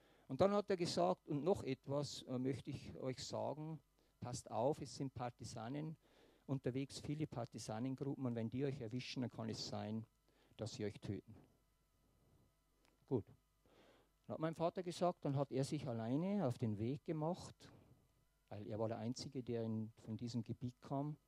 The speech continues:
ist immer nachts nur gegangen, dass er nicht gesehen wird, hat sich dann, äh, wenn sein, als das Essen zu Ende war, von den Beeren und Pilzen ernährt und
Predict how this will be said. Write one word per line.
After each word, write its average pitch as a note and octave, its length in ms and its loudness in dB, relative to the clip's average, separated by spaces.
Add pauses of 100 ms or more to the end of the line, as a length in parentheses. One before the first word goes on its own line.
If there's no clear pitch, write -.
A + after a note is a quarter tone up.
(1700)
ist B2+ 220 -4
immer C3 180 2
nachts - 480 0
nur D#3 140 2
gegangen, D3+ 500 2
dass A#2+ 220 -2
er A#2 80 -2
nicht A#2 200 -2
gesehen B2 480 -4
wird, E3 160 -6 (1800)
hat A#2 160 -4
sich C3 320 -2
dann, A#2+ 340 4
äh, A#2 200 2
wenn A#2 200 0
sein, A2+ 480 -2
als A2+ 340 -4
das A2+ 200 -6
Essen B2 380 -2
zu - 180 -4
Ende B2+ 320 2
war, B2+ 160 6
von A2+ 180 -2
den A2 180 0
Beeren A#2 540 -4
und A2 140 -4
Pilzen E3 760 -4
ernährt C3+ 640 0
und G#2+ 280 -4